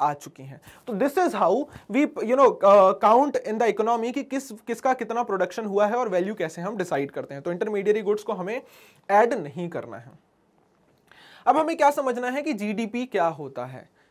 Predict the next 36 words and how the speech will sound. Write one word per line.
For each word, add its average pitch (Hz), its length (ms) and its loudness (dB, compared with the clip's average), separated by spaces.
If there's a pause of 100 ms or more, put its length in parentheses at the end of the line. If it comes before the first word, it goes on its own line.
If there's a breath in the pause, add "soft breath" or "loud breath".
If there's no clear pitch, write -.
(140)
What 208 180 0
is 226 140 -2
gross 175 320 0
domestic 151 480 -10
product? 123 240 -10 (340 soft breath)
The 202 120 -4
value 254 340 6
of 302 80 10
final 269 340 0
goods 247 280 0
and 247 140 -2
service 202 380 -2
produced 226 440 -2
in 247 120 -4
each 254 160 -6
sector 190 380 0
during 196 280 -4
a 220 60 2 (120)
particular 285 520 0 (140)
year 196 180 0 (160)
provides 208 420 4
the 262 140 2 (560 soft breath)
total 302 320 4
production 233 420 0
of 220 140 2
the 185 100 0
sector 220 440 -2
of 175 180 -4
that 156 340 0
year। 127 200 -8 (340)
कि 208 60 -6
सर, - 140 0
जीडीपी 277 440 0
क्या 277 160 4
होती 160 300 -2
है? 127 180 -20